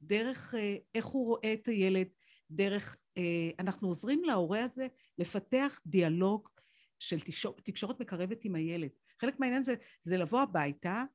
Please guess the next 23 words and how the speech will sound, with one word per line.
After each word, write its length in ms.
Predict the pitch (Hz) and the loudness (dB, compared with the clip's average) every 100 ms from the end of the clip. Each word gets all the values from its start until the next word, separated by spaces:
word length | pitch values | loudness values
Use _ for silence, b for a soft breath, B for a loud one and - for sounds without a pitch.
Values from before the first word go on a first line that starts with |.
| _ _ - | _ _ 0
ואת 200 | 170 170 | 0 2
אותו 220 | 190 311 | 0 0
תהליך 480 | 320 415 339 320 - | 2 4 4 2 0
מקביל 340 | 330 190 262 | -2 0 0
שאני 280 | 277 233 202 | 0 0 0
עברתי 360 | 170 190 202 240 | 2 0 0 -2
בחדר 580 | 190 - 196 170 147 135 - - - | -2 2 2 4 0 0 -8 -16 0
עם 160 | 208 220 | 4 6
המאמנת 1000 | 208 185 190 180 170 202 202 143 - - | 4 4 4 4 4 2 2 0 -4 -2
או 100 | 185 | 2
עם 140 | 190 | 2
המאמן, 560 | 190 170 151 147 185 247 254 _ - 180 | 2 2 2 2 0 -2 -4 _ -6 -2
את 60 | |
אותו 180 | 196 262 | -2 -4
תהליך 380 | - 330 294 277 | -2 -2 -2 -4
מקביל 320 | 262 202 233 | -4 -2 -2
לעשות 340 | 220 - 190 220 | -2 -4 -8 -4
עם 100 | 180 | -2
הילד 320 | 160 160 185 | 0 0 -4
שלי, 360 | - 160 151 143 _ _ _ _ _ | -6 -6 -4 -6 _ _ _ _ _
וללמוד 600 | 139 175 160 156 170 247 262 - _ _ _ _ - | 2 2 4 4 4 2 0 -10 _ _ _ _ -4
להקשיב. 640 | 151 - - 226 170 - _ _ _ - | -2 -2 2 4 4 0 _ _ _ -8
ההורים 320 | 151 151 202 | -4 0 2